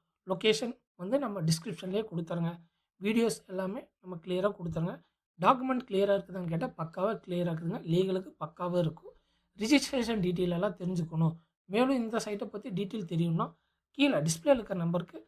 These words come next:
தாராளமா நீங்க கான்டாக்ட் பண்ணலாங்க. நாங்க டீட்டெயிலா உங்களுக்கு எல்லா விஷயமும் எக்ஸ்பிளைன் பண்றோங்க.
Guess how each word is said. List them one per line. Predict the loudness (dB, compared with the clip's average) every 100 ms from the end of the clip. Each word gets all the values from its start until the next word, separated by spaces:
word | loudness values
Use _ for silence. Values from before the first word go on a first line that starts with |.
| _ -2
தாராளமா | 2 2 2 0
நீங்க | -2 -2
கான்டாக்ட் | -4 -6 -8 -10 0
பண்ணலாங்க. | 2 4 2 -4 _ _ _ -6
நாங்க | -2 0
டீட்டெயிலா | 0 -2 -2 -2 -4
உங்களுக்கு | -8 -4 -2
எல்லா | 0 2 0 -4 -10 -14
விஷயமும் | -10 -8 -10
எக்ஸ்பிளைன் | -12 0 4
பண்றோங்க. | 4 2